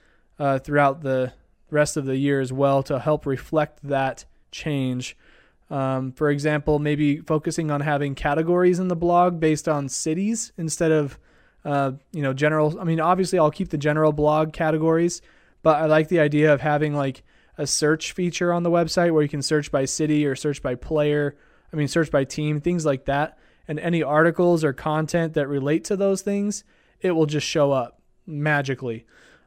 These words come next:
Um, <laughs> so it'll be some structural changes, but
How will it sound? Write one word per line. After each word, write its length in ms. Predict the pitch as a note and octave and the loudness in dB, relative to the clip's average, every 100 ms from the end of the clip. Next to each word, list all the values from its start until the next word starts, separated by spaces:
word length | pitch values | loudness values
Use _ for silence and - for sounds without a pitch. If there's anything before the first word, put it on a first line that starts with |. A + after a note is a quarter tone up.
| - | -8
Um, 320 | D3 C3 C#3 - - D3+ - D#3+ | -4 -4 -4 -6 -6 -2 0 0
<laughs> 440 | - - - _ | -4 -18 -20 _
so 240 | - D#3 D3+ | 2 4 6
it'll 120 | D3+ | 4
be 160 | F#3+ | 4
some 200 | F#3+ F3+ | 2 0
structural 500 | D3+ F3+ F3 - F#3 | 0 2 2 4 2
changes, 480 | F3 F3+ F3 E3+ E3 | 2 0 2 2 2
but 320 | D3+ D3+ C#3+ | 4 2 2